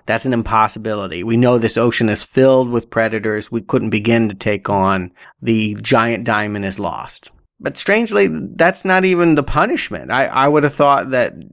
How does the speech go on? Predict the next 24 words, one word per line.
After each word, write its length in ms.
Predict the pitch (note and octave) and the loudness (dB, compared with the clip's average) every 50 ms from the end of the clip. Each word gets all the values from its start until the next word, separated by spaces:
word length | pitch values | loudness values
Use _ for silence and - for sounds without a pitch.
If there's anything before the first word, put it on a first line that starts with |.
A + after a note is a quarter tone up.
| - - | -12 -2
you 140 | D3 C#3+ C#3+ | 2 4 6
would 140 | C#3 C#3 B2+ | 6 6 4
have 120 | B2 A#2 | 4 2
wanted 460 | A#2 A#2 C3 C3 C3+ C3+ C3 B2 B2+ | 0 2 2 2 4 2 0 -2 -2
to 500 | - - C3 B2 A#2 A#2 A2+ A2+ A2+ A2 - C#3+ | -2 0 4 6 6 6 6 4 2 0 -2 2
give 220 | B2 D3+ D#3+ D3 | 2 4 4 6
an 100 | D#3 D3 | 6 4
unhappy 500 | D3 D3+ D#3+ D#3 D3+ E3 D#3+ D#3 D#3+ D3 | 4 4 4 4 4 2 2 2 2 2
end 360 | D#3+ F3+ F3+ C#3 A2+ G#2+ G#2+ | 2 2 2 2 0 -2 -2
for 120 | - B2+ A#2+ | 0 0 0
the 120 | A2 A2 | 0 0
greedy 400 | A2 A#2+ A#2+ A#2 A2 G#2+ G#2 G2+ | 2 4 4 4 4 2 -2 -4
South 380 | - - - B2 G#2+ G#2+ - - | -6 -2 0 0 2 0 0 0
Africans. 600 | G#2 G#2 G2+ G2 - F#2 - G2+ F#2 F2 F#2 G2 | -2 -2 -2 -2 -4 -8 -8 -6 -6 -8 -8 -4
But 220 | - A#2 B2+ C3 | -2 0 0 2
in 140 | C3 B2+ A#2+ | 0 0 -2
fact, 600 | - - C3+ C3 B2 A#2+ A2+ G#2+ - - - - _ _ _ _ _ | -2 -2 0 0 2 2 0 -2 -4 -10 -20 -20 _ _ _ _ _
what 540 | - A#2+ A2+ A2 A#2+ B2+ C3 B2+ - - - - - - - _ _ | -18 -12 -4 0 2 2 2 2 -2 -8 -20 -20 -20 -20 -20 _ _
is 220 | - C#3 C3 A#2+ A#2+ | -6 -4 -4 -4 -4
determined 560 | A#2+ A#2 - - C#3+ D3+ D#3 D#3 D3+ C#3+ C3+ | -6 -6 0 2 4 4 4 4 4 4 4
by 160 | B2+ B2+ B2 | 4 2 2
Rolf 640 | A#2 A#2+ B2+ D3 E3+ F#3 E3+ - - - - - - _ _ _ _ _ | 2 2 4 4 4 4 4 2 0 -2 -6 -20 -20 _ _ _ _ _
is 280 | - C3 B2+ A#2+ A#2 A#2+ | -2 0 0 0 0 0
that 360 | C3 B2 A#2 A2 - - - | 0 2 2 0 -4 -6 -14